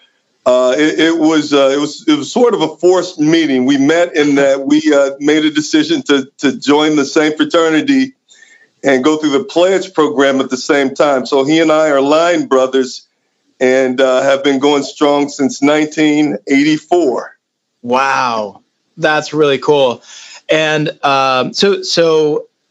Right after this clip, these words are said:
Speaker 2: tell, tell me about this idea that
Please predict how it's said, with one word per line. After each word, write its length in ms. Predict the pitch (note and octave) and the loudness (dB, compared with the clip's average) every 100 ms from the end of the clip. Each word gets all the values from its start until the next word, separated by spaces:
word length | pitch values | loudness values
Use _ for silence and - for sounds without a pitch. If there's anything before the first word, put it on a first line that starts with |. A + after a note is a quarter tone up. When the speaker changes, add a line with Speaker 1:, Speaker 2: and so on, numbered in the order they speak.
| _ _ _ | _ _ _
Speaker 2:
tell, 280 | - G3+ B3 | -2 0 0
tell 160 | A#3+ A3+ | 0 0
me 60 | |
about 240 | A#3+ G#3 F#3 | 2 0 0
this 180 | F#3 F#3 | -2 0
idea 460 | E3 D#3 F3 E3 | -2 0 0 0
that 380 | D3 C#3+ C3+ - | 0 -2 -4 -8